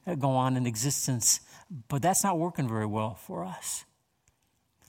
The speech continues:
When we lose that concept of, of, of an objective, absolute truth, folks, that it, it, chaos is what ends up, uh, coming in, uh, to place. And so think about it. Pick a topic, really just about any topic you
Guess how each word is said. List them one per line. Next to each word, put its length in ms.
When 120
we 100
lose 360
that 200
concept 600
of, 120
of, 140
of 160
an 100
objective, 680
absolute 760
truth, 340
folks, 420
that 140
it, 80
it, 500
chaos 540
is 120
what 200
ends 280
up, 200
uh, 80
coming 440
in, 320
uh, 120
to 100
place. 580
And 100
so 120
think 200
about 260
it. 100
Pick 160
a 40
topic, 460
really 240
just 220
about 260
any 220
topic 540
you 120